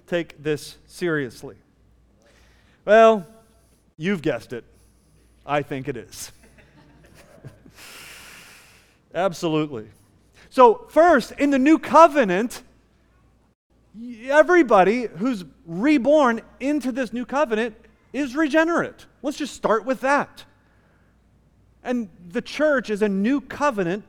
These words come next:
community. Turn to Matthew sixteen. That's on page seven seven one.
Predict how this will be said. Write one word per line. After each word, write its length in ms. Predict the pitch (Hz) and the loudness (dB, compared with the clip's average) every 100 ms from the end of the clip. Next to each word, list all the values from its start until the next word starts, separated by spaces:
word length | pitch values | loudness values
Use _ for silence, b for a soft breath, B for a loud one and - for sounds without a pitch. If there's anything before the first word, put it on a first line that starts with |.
| _ | _
community. 640 | 240 240 262 311 254 110 - _ _ _ _ _ _ _ _ _ _ _ _ _ _ _ _ _ _ _ b b | -6 -4 -4 -4 -6 -10 -18 _ _ _ _ _ _ _ _ _ _ _ _ _ _ _ _ _ _ _ b b
Turn 160 | 269 294 | -4 -2
to 60 | |
Matthew 320 | 254 247 226 | 0 0 -2
sixteen. 600 | 202 226 - - 202 107 - _ _ | -10 -10 -10 -8 -8 -8 -14 _ _
That's 180 | 185 208 | -8 -6
on 120 | 185 | -8
page 260 | 190 185 - | -6 -8 -8
seven 420 | - 214 196 185 | -6 -4 -4 -6
seven 500 | - 190 160 143 139 | -6 -6 -4 -8 -8
one. 320 | 170 135 143 | -6 -6 -8